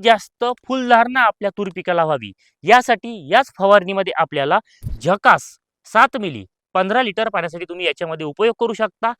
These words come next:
त्याच्यासोबत तुम्ही बारा एकसष्ट झिरो शंभर ग्रॅम प्रति पंधरा लिटर पाण्यासाठी याच्यामध्ये वापरू शकता. हे झालं तुमचं कळ्या जास्त निघण्यासाठी.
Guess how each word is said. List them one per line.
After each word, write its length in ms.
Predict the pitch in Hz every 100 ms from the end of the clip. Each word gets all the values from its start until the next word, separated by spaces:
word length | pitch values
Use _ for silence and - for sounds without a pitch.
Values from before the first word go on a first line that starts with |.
| _ _ -
त्याच्यासोबत 500 | 220 294 269 233 202 180
तुम्ही 180 | 175 202 -
बारा 300 | 143 175 220 233
एकसष्ट 340 | 165 160 - 147 117
झिरो 180 | 151 185
शंभर 400 | - 202 226 226
ग्रॅम 200 | 135 98 _ -
प्रति 280 | 180 175 220 -
पंधरा 220 | 160 160
लिटर 300 | 165 143 175
पाण्यासाठी 460 | 190 139 120 123 143
याच्यामध्ये 420 | 117 135 123 208 - _ _
वापरू 260 | 220 226 214
शकता. 400 | 160 143 - 98 - - -
हे 100 | 226
झालं 180 | 233 226
तुमचं 400 | 196 170 143 247 - _ _ _ _ _
कळ्या 280 | 196 202 247
जास्त 340 | 214 156 - 226
निघण्यासाठी. 580 | 233 233 214 160 131 98